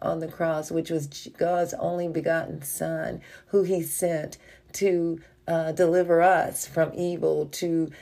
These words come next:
be the sacrifice, the final sacrifice. That's how much God loves us, that he gave his only begotten Son so that we can have eternal life with him.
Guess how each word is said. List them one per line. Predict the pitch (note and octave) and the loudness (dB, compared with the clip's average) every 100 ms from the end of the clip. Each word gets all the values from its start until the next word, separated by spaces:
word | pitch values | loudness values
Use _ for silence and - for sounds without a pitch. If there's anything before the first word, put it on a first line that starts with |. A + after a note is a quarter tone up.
| - D#3 | -14 -4
be | D3+ F#3+ F#3 | 0 2 2
the | F3 F3+ | 0 0
sacrifice, | - F#3 - E3+ - - D3 | 0 0 0 -2 0 0 0
the | - F3 | 2 2
final | - F3+ G#3 G#3 G3+ | 2 2 2 -2 -2
sacrifice. | - F#3+ F#3 F3 D3+ D3+ | 0 0 -2 -2 -2 -2
That's | - E3+ | -4 -2
how | G#3 G3+ | -2 -2
much | F#3 - | -4 0
God | E3+ E3 D#3+ | 0 0 -2
loves | D#3+ D#3+ D#3 | 0 0 -2
us, | E3 E3 - - - - | -6 -6 -8 -14 -20 0
that | F3+ | 2
he | F3 | 4
gave | F3 F3+ F3 | 4 4 2
his | E3+ | 0
only | F3 F#3 | -2 -2
begotten | F3 E3+ E3 - | -2 0 0 -2
Son | E3 E3 D#3+ | -4 -2 -2
so | D#3 E3 | -2 -2
that | D#3 D#3+ | -2 -2
we | F3+ | -4
can | F3+ | -4
have | E3+ D#3 | -4 -4
eternal | D3+ D3+ E3 D#3+ D#3 | -6 -6 -6 -4 -4
life | D#3 D3+ D3+ | -4 -4 -4
with | D#3 D3 | -6 -6
him. | - E3 D3+ C#3+ | -6 -6 -6 -8